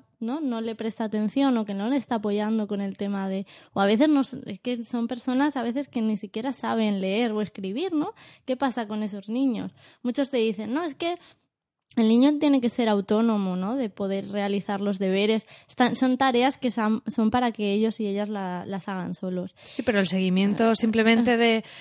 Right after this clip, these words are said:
Speaker 2: qué deberes tienes de cada cosa, y más
Speaker 1: Eh,
Speaker 2: con, con
Speaker 1: y
Speaker 2: veintisiete
Speaker 1: evidentemente.
Speaker 2: asignaturas que te ponen a deberes de cada una de las asignaturas.
Speaker 1: Y que muchas veces las familias no saben, no saben. A mí me ha pasado, yo me he dedicado a, a apoyo, ¿no? de, de niños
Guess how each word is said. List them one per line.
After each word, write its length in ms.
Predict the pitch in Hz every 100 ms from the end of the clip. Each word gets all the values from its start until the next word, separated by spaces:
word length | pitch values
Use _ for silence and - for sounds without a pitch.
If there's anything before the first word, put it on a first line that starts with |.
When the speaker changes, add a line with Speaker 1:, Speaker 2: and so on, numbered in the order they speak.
| -
Speaker 2:
qué 100 | -
deberes 340 | 240 247 247 247
tienes 220 | 240 233
de 100 | 226
cada 240 | 226 214 214
cosa, 340 | 240 294 247
y 60 | 214
más 220 | 202 220
Speaker 1:
Eh, 20 |
Speaker 2:
con, 300 | 185 220 214
con 160 | 214 208
Speaker 1:
y 20 |
Speaker 2:
veintisiete 380 | 202 196 185 202 226
Speaker 1:
evidentemente. 120 | 247
Speaker 2:
asignaturas 560 | 220 240 226 247 247 226
que 100 | 214
te 100 | 196
ponen 400 | 214 220 220 208
a 160 | 214
deberes 380 | 208 208 220 220
de 80 | 208
cada 180 | 214 214
una 120 | 214
de 60 | 208
las 140 | 202
asignaturas. 680 | 208 208 208 202 277 302 214
Speaker 1:
Y 120 | 220
que 120 | 196 202
muchas 400 | 196 196 226 196
veces 680 | 190 202 240 254 311 - -
las 260 | 185 185
familias 560 | - 180 180 214 262 -
no 300 | 208 220 277
saben, 720 | - 196 196 262 214 175 190 _ _
no 220 | 226 233 285
saben. 500 | 202 190 196 185 175
A 80 |
mí 60 | 170
me 60 | 185
ha 40 |
pasado, 400 | 196 220 233 254
yo 140 | 233 202
me 120 | 202
he 120 | 208
dedicado 640 | 208 208 208 214 214 202
a, 360 | 202 202 196 202
a 280 | - 202 190
apoyo, 560 | 185 208 214 214 214
¿no? 220 | 226 240 294
de, 440 | 233 208 202 202
de 140 | 196 202
niños 560 | 202 220 220 233 330